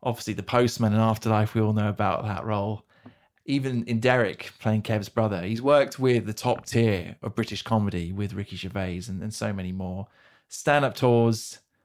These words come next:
writing, even podcasting. You think of Chatterbix and Gossip Mongers. He's done so much. But actually,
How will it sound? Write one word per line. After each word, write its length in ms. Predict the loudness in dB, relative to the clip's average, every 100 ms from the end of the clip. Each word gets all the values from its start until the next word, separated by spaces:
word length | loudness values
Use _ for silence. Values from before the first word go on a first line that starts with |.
| _
writing, 760 | -4 2 2 2 2 4 4 0 -4 _ _
even 220 | 0 0 0
podcasting. 840 | 0 -2 2 0 0 -4 -4 -4
You 60 | -6
think 140 | -6
of 80 | -8
Chatterbix 560 | -4 -6 -4 -4 -4 -4
and 100 | -6
Gossip 300 | -6 -6 -6
Mongers. 560 | -6 -6 -8 -12 -12
He's 160 | -14 -4
done 160 | -2 -2
so 240 | 0 0
much. 400 | 0 -6 -10 -16 -20 -20 _
But 100 | -4
actually, 580 | -2 -2 -2 -2 -2 -6